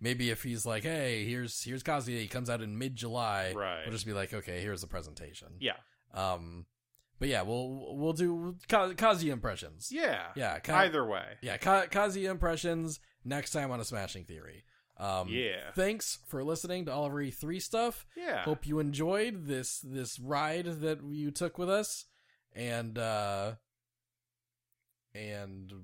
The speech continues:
Speaker 1: looking, looking forward for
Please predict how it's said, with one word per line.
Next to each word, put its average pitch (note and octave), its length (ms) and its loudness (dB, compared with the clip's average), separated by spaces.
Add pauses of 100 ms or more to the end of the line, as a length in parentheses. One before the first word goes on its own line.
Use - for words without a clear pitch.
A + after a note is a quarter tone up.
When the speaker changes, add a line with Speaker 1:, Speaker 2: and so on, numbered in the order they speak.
(120)
Speaker 1:
looking, D3 680 -4 (600)
looking D3+ 380 0
forward F3 840 0 (140)
for C#3 600 -2